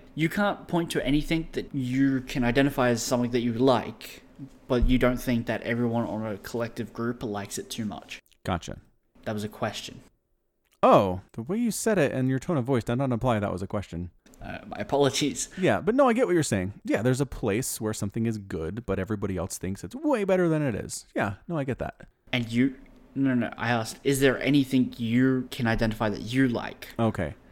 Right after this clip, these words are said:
Speaker 1: that everyone else likes too much?
Speaker 2: Hmm. What is
Speaker 1: Rick and Morty?
Speaker 2: What is overrated? I really like Rick and Morty. Like, really like Rick and Morty.
Speaker 1: Hmm, okay.
Speaker 2: Like,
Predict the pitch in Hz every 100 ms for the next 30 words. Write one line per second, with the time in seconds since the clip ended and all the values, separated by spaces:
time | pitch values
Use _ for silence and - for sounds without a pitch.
0 | - - 107 - 110 120 107 104 - 90
1 | 82 - - - - 113 - - 110 110
2 | 104 98 87 78 71 73 71 69 73 90
3 | - _ _ _ _ _ _ - 156 113
4 | 90 110 107 101 110 139 - - 139 135
5 | 92 120 117 117 98 104 90 - 135 151
6 | 107 104 104 101 101 98 92 95 90 90
7 | 90 92 - - 110 113 - 123 110 123
8 | 120 117 110 107 104 98 98 90 87 87
9 | 85 - 113 95 69 - 107 113 110 107